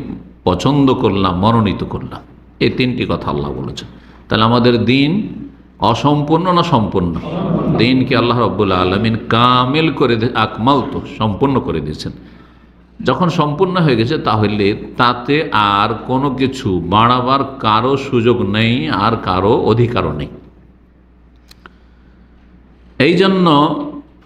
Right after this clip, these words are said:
যারা কোরআন সুন্নাহর ওলামায়ে কিরাম, আইম্মায়ে কিরাম, তারা প্রাচীন যুগ থেকে আজ পর্যন্ত প্রতিটি যুগে জাতিকে সতর্ক করেছেন যে নবী সাল্লাল্লাহু আলাইহি সাল্লামের জন্মবার্ষিকী পালন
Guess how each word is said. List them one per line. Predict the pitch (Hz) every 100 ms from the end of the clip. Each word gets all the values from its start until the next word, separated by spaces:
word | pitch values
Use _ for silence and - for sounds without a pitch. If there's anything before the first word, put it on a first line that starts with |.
| - -
যারা | 98 123 120
কোরআন | 123 131 208
সুন্নাহর | 214 185 180 151 135 123 120 120 - 104
ওলামায়ে | 113 123 160 185
কিরাম, | - 135 110 98 98 98 104 -
আইম্মায়ে | 110 131 160 180 196
কিরাম, | - 120 104 107 139 147
তারা | - 123 113 120
প্রাচীন | 127 127 120 120 185 190
যুগ | 160 175 156
থেকে | - 151 135 113
আজ | 120 131 -
পর্যন্ত | 156 127 147 143 120 117 104
প্রতিটি | 95 139 - 147 151 113
যুগে | 120 117 113 - - - - - _ _ _ _ _ _ -
জাতিকে | 87 117 120 165 165 151
সতর্ক | - 139 147 135 -
করেছেন | 107 113 98 - 113 87 85 82
যে | 80 110 113 120 151 - - 82
নবী | 82 107 156
সাল্লাল্লাহু | 175 185 165 165
আলাইহি | 160
সাল্লামের | 156 143 135 127 120 117 98
জন্মবার্ষিকী | 101 123 131 151 160 123 113 - 160 147
পালন | 139 110 98